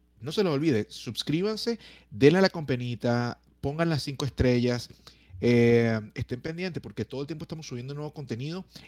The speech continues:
y si le dan a la campanita van a tener la oportunidad de recibir la notificación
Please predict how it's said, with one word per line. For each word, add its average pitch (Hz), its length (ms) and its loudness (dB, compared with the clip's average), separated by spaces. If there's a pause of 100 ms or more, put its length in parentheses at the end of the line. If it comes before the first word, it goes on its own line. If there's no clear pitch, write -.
(120)
y 147 300 -2
si - 180 -8
le 104 100 4
dan 117 140 2
a 196 60 0
la 202 80 0
campanita 165 640 -6 (540)
van 101 160 -2
a 104 60 -2
tener 107 160 -4
la 110 40 -4
oportunidad 104 520 -6
de 170 320 2 (440)
recibir 165 400 0
la 156 80 2
notificación 151 680 -4